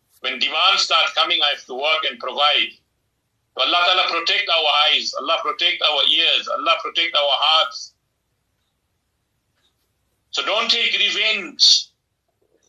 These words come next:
Be shy of making gunas. You shouldn't be shy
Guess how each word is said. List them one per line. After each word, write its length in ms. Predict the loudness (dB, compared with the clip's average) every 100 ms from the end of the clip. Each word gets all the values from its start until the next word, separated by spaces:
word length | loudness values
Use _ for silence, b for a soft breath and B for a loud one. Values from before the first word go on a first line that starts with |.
| _ _ _ _ _ _ _ _ _
Be 120 | 0
shy 640 | 4 4 4 2 0 0 -2
of 140 | -4 -4
making 340 | -4 -4 -6
gunas. 500 | -4 -2 0 -2 -6 -20 _ _ _ _ _ _ _ _ _ _ _ _ _ -6
You 80 | 0
shouldn't 320 | 0 -2 -4
be 80 | 0
shy 600 | 2 2 2 0 -2